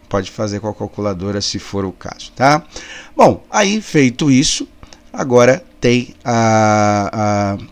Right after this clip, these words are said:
tem uma, uma segunda pergunta que eu deixei aí pra vocês poderem, é, fazer, que é o, de acordo com os resultados pra classificar os municípios. Então tem alguns critérios aí pra classificar,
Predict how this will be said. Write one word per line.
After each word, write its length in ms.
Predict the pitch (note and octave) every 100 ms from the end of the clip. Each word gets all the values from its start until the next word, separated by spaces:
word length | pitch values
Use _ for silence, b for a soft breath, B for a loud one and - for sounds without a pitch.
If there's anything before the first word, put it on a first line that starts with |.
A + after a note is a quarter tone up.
| -
tem 180 | A#2+ A#2
uma, 420 | A2 A2 G#2 G2
uma 260 | G#2+ G#2+ A2
segunda 420 | A2 G2+ C#3 B2+
pergunta 600 | - G#2+ F#2+ D#3 E3+ A2
que 80 | -
eu 60 |
deixei 440 | G#2 G#2 - G#2+ G#2+
aí 160 | G2+
pra 160 | G2 G#2
vocês 560 | F#2+ G2 - G2 F#2 - B B -
poderem, 600 | G#2+ G#2+ F#2+ G#2 G2+ G2 -
é, 360 | A2 G#2 G2 -
fazer, 580 | - C3 B2 G2+ C#3 G3 B B B -
que 180 | D3+ C3+
é 260 | B2+ B2 -
o, 720 | B2+ A#2 A2+ A2+ A2+ A2 F#2+
de 160 | G#2 A#2+
acordo 480 | A2+ - A2+ A#2 A2
com 240 | - G#2+
os 140 | G#2
resultados 580 | G#2 G#2 A#2 - A2+ A2
pra 160 | - A#2+
classificar 720 | B2 A#2+ - C3 A#2 A#2+ A#2
os 120 | G#2+
municípios. 840 | A2 A#2+ C3 A2 - A#2 - - B B B -
Então 360 | G#2+ F#2 A#2 A#2
tem 140 | B2+
alguns 360 | B2+ A#2+ B2 -
critérios 720 | A#2 G#2+ - G#2+ G#2 G2+ A2+
aí 260 | A2+ D#3+ B B B - -
pra 320 | G#2+ G#2+ G#2
classificar, 800 | - G#2 - - C3 - B2